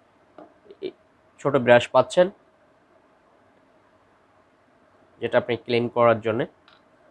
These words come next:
আর এর সাথে থাকছে একটি আপনার স্কিন প্রোটেকশন কম্বো আর কি। এটা আপনি আপনার স্কিনকে প্রোটেকশন করবে।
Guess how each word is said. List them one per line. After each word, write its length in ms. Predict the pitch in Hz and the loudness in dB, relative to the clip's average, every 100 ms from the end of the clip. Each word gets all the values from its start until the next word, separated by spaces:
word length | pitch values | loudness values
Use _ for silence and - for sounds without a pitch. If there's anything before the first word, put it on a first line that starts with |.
| _ | _
আর 300 | - 107 101 | -2 0 0
এর 60 | 135 | -2
সাথে 240 | - 156 | -4 -4
থাকছে 320 | 156 165 - 160 | 0 0 0 -2
একটি 260 | 156 160 | -2 0
আপনার 380 | 156 151 143 147 - _ _ _ _ _ _ _ _ - | 2 4 6 6 4 _ _ _ _ _ _ _ _ -20
স্কিন 360 | - 165 160 - _ _ - | -6 -2 -2 -4 _ _ 0
প্রোটেকশন 1120 | 151 156 151 - _ _ - - 151 143 - _ _ _ _ _ _ _ _ _ _ - | 0 2 0 -2 _ _ -16 0 2 2 -2 _ _ _ _ _ _ _ _ _ _ -4
কম্বো 320 | 117 104 98 | -2 -2 -4
আর 60 | 87 - | -8 -12
কি। 100 | - _ _ _ _ _ _ _ _ - | -20 _ _ _ _ _ _ _ _ -10
এটা 220 | 113 113 | 0 0
আপনি 320 | - 113 101 - _ _ - | 0 -6 -8 -12 _ _ -20
আপনার 400 | - - 104 98 - _ _ _ _ _ _ _ _ | -14 -6 -4 -4 -8 _ _ _ _ _ _ _ _
স্কিনকে 600 | 104 - 110 107 101 - 110 | -20 -10 -8 -8 -10 -14 -12
প্রোটেকশন 500 | - 107 - 123 117 | -8 -10 -8 -10 -8
করবে। 360 | 117 120 170 | -6 -4 -6